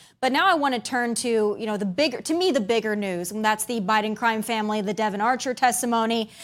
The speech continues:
Uh, to me, you know, to everybody else, this is quite obvious. Every time we get bombshell revelations, the media doesn't wanna talk about it. So then there's a Trump indictment, so they can talk about that, and they can completely avoid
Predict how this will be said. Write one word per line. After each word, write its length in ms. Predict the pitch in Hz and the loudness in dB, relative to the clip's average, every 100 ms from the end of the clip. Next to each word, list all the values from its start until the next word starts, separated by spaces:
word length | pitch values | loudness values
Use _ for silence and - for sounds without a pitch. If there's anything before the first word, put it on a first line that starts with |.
| - - | -6 4
Uh, 160 | 262 | 4
to 160 | 254 320 | 4 2
me, 500 | 285 285 294 285 254 | 2 2 2 0 0
you 60 | |
know, 200 | 233 220 | 2 2
to 160 | - 254 | 0 2
everybody 480 | 233 247 220 233 226 | 2 4 4 4 4
else, 280 | 226 220 214 | 4 2 -2
this 160 | 214 | -4
is 100 | 202 | -6
quite 240 | - 254 240 | 2 4 6
obvious. 540 | 247 240 202 208 208 | 6 6 4 -2 -2
Every 180 | 208 208 | -2 -4
time 300 | 233 214 214 | -2 -2 0
we 100 | 208 | 0
get 240 | 220 214 - - 160 | 0 0 -4 -20 -2
bombshell 440 | 208 226 226 240 | 0 0 0 2
revelations, 720 | 233 226 214 226 226 262 254 | 4 2 2 0 0 -4 -4
the 100 | 233 | -2
media 280 | 208 220 233 | -2 0 2
doesn't 220 | 226 220 | 0 -2
wanna 160 | 226 220 | -4 -2
talk 240 | 269 269 | 0 0
about 240 | 277 277 285 | 2 4 4
it. 100 | 254 | 0
So 120 | 226 | -4
then 140 | 208 | -4
there's 120 | 202 | -4
a 80 | 202 | -4
Trump 260 | 185 269 262 | 0 0 0
indictment, 400 | 254 254 262 247 | 2 2 2 -2
so 60 | |
they 100 | 220 | -4
can 140 | 196 208 | -4 -2
talk 220 | 233 220 | 0 2
about 220 | 214 214 | 2 4
that, 220 | 302 311 | 6 6
and 140 | 262 220 | 4 0
they 80 | 214 | -4
can 160 | 220 | -4
completely 540 | 226 214 277 359 294 240 | -6 -4 -2 -2 2 0
avoid 440 | 202 202 208 208 | 0 0 0 -2